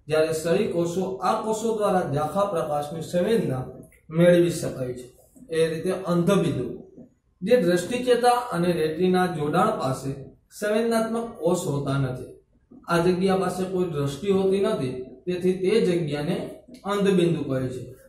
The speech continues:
રેટિના પર બનેલા પ્રતિબિંબની છાપ વસ્તુને ખસેડી લીધા પછી પણ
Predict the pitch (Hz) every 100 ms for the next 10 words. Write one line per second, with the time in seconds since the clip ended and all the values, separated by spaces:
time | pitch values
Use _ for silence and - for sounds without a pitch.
0 | - 139 170 170 208 214 214 214 175 156
1 | 165 165 - 165 156 196 180 170 147 135
2 | - 160 165 165 - - - 139 151 160
3 | 170 165 151 - 156 180 202 220 220 208
4 | 208 220 220 262 - 135